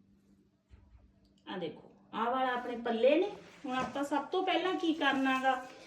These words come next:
ਇੱਥੇ ਦੋ ਇੰਚ ਤੇ ਨਿਸ਼ਾਨੀ ਲਾ ਲੈਣੀ ਆ ਢਾਈ ਤੇ। ਆਹ ਲਾ ਲਈ ਆਪਾਂ ਢਾਈ ਇੰਚ ਤੇ ਨਿਸ਼ਾਨੀ। ਢਾਈ ਇੰਚ ਤੇ ਨਿਸ਼ਾਨੀ ਲਾਉਣ ਤੋਂ ਬਾਅਦ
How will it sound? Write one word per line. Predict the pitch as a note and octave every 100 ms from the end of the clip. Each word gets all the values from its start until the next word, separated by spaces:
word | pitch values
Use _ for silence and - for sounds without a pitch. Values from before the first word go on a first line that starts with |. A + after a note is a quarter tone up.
| -
ਇੱਥੇ | C#4 D4+ F#4+ -
ਦੋ | C#4 C4
ਇੰਚ | B3 A3+
ਤੇ | - C4 C4
ਨਿਸ਼ਾਨੀ | B3+ A#3+ G#3+ A#3+
ਲਾ | C4+ A3
ਲੈਣੀ | F3+ E3+ G3+
ਆ | A3+
ਢਾਈ | B3+ B3 G3+
ਤੇ। | - - - - - - - _ _ _ _ _ _
ਆਹ | - B3
ਲਾ | B3 A#3
ਲਈ | A#3+
ਆਪਾਂ | B3+ C4
ਢਾਈ | B3+ C#4 B3+ A#3
ਇੰਚ | A3+ -
ਤੇ | -
ਨਿਸ਼ਾਨੀ। | A#3 A3 G#3+ G3 A#3 F4+ - - - - - - - - - - - - - - - - - - - - - - - - - - - _ _ - - - - - G2 F#2+ F2+ F2 - - - - - - _ _ _
ਢਾਈ | D4 C#4 C4+
ਇੰਚ | B3 A#3+
ਤੇ | - B3+
ਨਿਸ਼ਾਨੀ | B3 B3 A#3 C4+ D4+
ਲਾਉਣ | C4+ A3+ G#3+
ਤੋਂ | A#3+ A#3+
ਬਾਅਦ | G3 F3+ A#3+